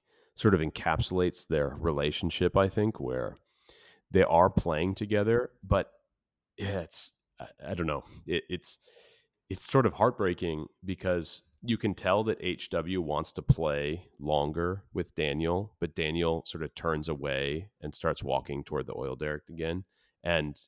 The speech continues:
H W kinda, like, goes towards him, and then he, you know, "Oh, well, Dad's walking away. He's gotta go back to work." And he kinda kicks rocks and then turns around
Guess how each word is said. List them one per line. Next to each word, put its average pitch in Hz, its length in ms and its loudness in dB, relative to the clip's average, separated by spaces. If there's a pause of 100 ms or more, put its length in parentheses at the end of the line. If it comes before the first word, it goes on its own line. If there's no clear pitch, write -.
H 92 200 2
W 92 220 0
kinda, 90 420 2 (520)
like, 92 160 0 (300)
goes 120 300 10
towards 117 380 2
him, 113 260 2
and 101 100 0
then 101 340 -2
he, 101 140 -2 (340)
you 101 120 -2
know, 92 260 6
"Oh, 95 420 2
well, 92 80 -10
Dad's 107 280 -2
walking 107 320 2
away. 95 300 2
He's 90 120 -2
gotta 95 180 -2
go 90 120 -2
back 87 200 0
to 92 80 -4
work." 85 340 0
And 85 80 -6
he 82 40 -6
kinda 92 200 0
kicks - 360 -6
rocks 80 420 4
and 80 100 -4
then 78 140 -2
turns 87 280 0
around 80 500 2